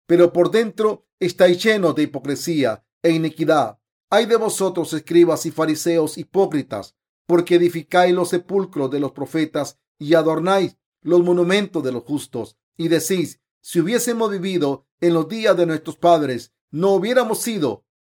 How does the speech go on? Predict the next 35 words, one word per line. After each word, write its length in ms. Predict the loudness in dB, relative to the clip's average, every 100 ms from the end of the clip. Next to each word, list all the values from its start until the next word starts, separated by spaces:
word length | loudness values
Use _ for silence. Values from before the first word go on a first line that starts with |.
| _ _ _
sus 260 | -6 -4 -2
cómplices 640 | 0 0 -2 -6 -6 -6 -4
en 120 | -2
la 100 | 0
sangre 380 | 0 -2 2 2
de 80 |
los 120 | 2 0
profetas". 680 | -4 0 0 0 -8 -10 _ _ -8
Así 340 | -6 -6 -4
que 360 | -2 -2 -4 _ _
dais 300 | 2 2 2
testimonio 680 | -2 -4 -2 0 0 0 0
contra 340 | -2 0 -2
vosotros 500 | -2 -2 -4 -2 -4
mismos 480 | -4 -6 -4 -4 -6 _ _ -4
de 160 | -2
que 120 | -2
sois 340 | 0 0 0 -4
hijos 320 | -6 -4 -2
de 80 | -2
aquellos 560 | 0 2 2 0 -4 _ _
que 140 | -2 0
mataron 480 | 0 2 2 2
a 40 | 0
los 140 | -2
profetas. 680 | -4 -2 0 0 -2 -8 -10 _ _
Vosotros 560 | -6 -2 0 0 -4 -2
también 560 | -2 -2 -2 -2 -6 _ _ -2
llenad 380 | 0 2 4 4
la 100 | 4
medida 460 | 2 0 0 0
de 120 | 0
vuestros 380 | -4 -6 -6 -6
padres. 520 | -2 -2 -2 -6 -8 _ _
Serpientes, 840 | -2 -2 0 -2 -2 -2 -8 -10